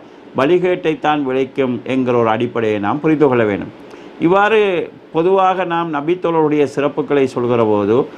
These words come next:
நபித்தோழர்களை குறை சொல்கிறவர்களும் அவர்களை கிண்டல் பண்ணுகிறவர்களும் அவர்களை குறைத்து காட்டுகிறவர்களும்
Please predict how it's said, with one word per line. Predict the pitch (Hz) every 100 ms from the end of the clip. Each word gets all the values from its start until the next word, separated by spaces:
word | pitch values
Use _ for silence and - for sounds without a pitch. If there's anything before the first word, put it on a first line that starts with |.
| - - -
நபித்தோழர்களை | 139 185 185 180 170 156 160 160 160 151
குறை | 135 143 156 -
சொல்கிறவர்களும் | 127 120 113 110 104 117 104 - - - - -
அவர்களை | - 139 147 151 147
கிண்டல் | - 151 160 147
பண்ணுகிறவர்களும் | 135 127 117 107 98 107 117 104 - - -
அவர்களை | 120 151 156 170 170
குறைத்து | 165 180 180 185
காட்டுகிறவர்களும் | 143 139 127 120 113 104 110 123